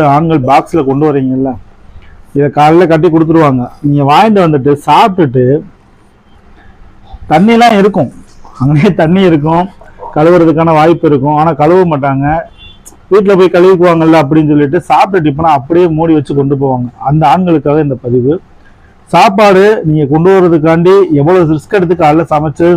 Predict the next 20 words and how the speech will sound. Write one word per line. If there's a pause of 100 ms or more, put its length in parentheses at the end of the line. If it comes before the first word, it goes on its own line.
உங்களுக்கு
கொடுத்து
விடுறாங்கன்னு
உங்க
எல்லாருக்குமே (120)
தெரிஞ்சது
தான். (440)
அதை (140)
தெரிஞ்சுக்கணும்னா (100)
தெரிஞ்சுக்கோங்க
தயவு
செய்து. (1700)
ஒரு (320)
ஆளை (120)
வந்து
வெளில (120)
கிளப்புறதா
இருந்துச்சுன்னா, (320)
ஒரு (200)
ஆணோ